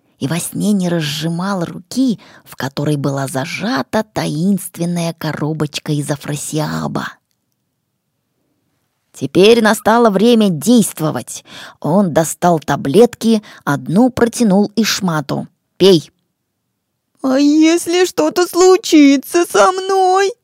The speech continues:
заскулил Ишмат. "Не случится. Во всяком случае, ничего плохого".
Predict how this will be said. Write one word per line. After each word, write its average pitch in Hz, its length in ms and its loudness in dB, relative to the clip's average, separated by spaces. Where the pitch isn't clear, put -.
заскулил 175 640 -2
Ишмат. 180 440 -6
"Не 156 160 -4
случится. 180 800 0
Во 165 120 -2
всяком 226 320 0
случае, 247 340 2
ничего 247 340 4
плохого". 240 600 2